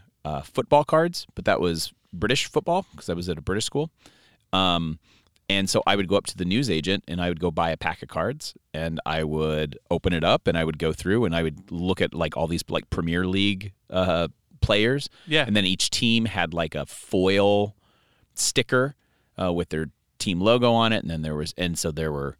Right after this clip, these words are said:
Speaker 1: there were cards that were really, really valuable or rare, but,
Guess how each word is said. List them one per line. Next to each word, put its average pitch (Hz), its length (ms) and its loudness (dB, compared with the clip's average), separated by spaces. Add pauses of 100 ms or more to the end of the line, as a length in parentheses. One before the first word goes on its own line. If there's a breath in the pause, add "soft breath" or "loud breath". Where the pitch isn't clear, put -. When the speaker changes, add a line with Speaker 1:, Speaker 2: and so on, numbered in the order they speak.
(360 soft breath)
Speaker 1:
there 80 120 -4
were 73 80 -4
cards 78 400 -2
that - 140 -4
were 76 120 -4
really, 73 300 -4
really 73 360 -6
valuable 87 640 2
or 76 320 0
rare, 101 580 4
but, 73 240 -4